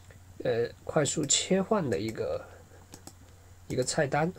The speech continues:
啊。我们用鼠-，点击鼠标左键的时候，它会显示出来啊，自定义的模型视图。好，然后这边呢，有一个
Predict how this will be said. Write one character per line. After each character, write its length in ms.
啊。 40
我 60
们 120
用 120
鼠-， 140
点 220
击 100
鼠 140
标 200
左 180
键 180
的 80
时 140
候， 40
它 160
会 360
显 240
示 160
出 160
来 240
啊， 140
自 200
定 300
义 160
的 180
模 180
型 200
视 180
图。 300
好， 220
然 160
后 80
这 220
边 160
呢， 180
有 300
一 100
个 580